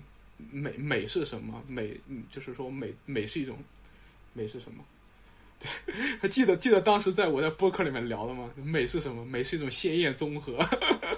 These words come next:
康德说的“鲜艳综合”就是说判断力，美是一种判断力，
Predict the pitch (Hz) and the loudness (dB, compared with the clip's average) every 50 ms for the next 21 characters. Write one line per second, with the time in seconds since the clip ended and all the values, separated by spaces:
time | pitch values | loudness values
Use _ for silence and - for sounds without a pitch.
0 | - - 160 - - - - - - - - - - - - - - - - 311 | -4 -4 -4 -4 -4 -4 -8 -8 -6 -6 -2 2 2 0 0 -2 -8 -4 0 2
1 | 339 311 277 359 440 427 - - 285 311 277 - - - 175 156 147 147 135 135 | 4 6 8 8 6 6 4 -2 -2 -4 -4 -4 -6 -4 -4 -2 -2 -2 -2 -2
2 | - 165 156 143 131 - - 180 170 165 160 143 127 131 143 139 135 127 - 117 | 0 0 0 0 0 0 0 0 0 -2 -2 -4 -6 -6 -8 -8 -8 -10 -10 -12
3 | 107 120 160 185 185 170 147 - 170 170 175 185 190 - - - - - - - | -10 -6 -4 -4 -4 -4 -6 -6 -6 -6 -8 -10 -14 -18 -20 -20 -20 -20 -20 -20
4 | - - - - 262 214 165 147 135 110 104 107 110 - - 151 151 160 117 117 | -20 -16 -8 -4 -2 -2 -2 -2 -4 -6 -6 -8 -10 -12 -10 -8 -4 -4 -2 -2
5 | - - 226 214 160 120 - - - - 196 147 139 123 104 101 110 113 - | -2 -4 -4 -4 -6 -6 -8 -10 -8 -6 -6 -6 -6 -8 -10 -10 -12 -14 -14